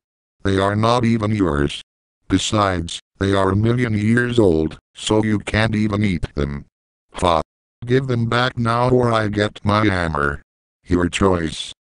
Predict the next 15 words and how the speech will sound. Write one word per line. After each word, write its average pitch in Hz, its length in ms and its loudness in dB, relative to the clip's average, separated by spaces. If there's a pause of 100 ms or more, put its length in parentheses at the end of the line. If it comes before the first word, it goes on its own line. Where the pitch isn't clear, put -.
(260)
Looks 123 320 0
like 117 300 0
Chihiro 113 600 0
Surgeon 113 500 0
put 110 220 2
a 110 100 -4
cave 113 340 0
bug 87 360 -2
in 78 180 0
your 80 200 -2
computer. 82 680 0 (440)
What 95 320 -4
will 87 280 4
you 87 200 -2
do? 90 440 -2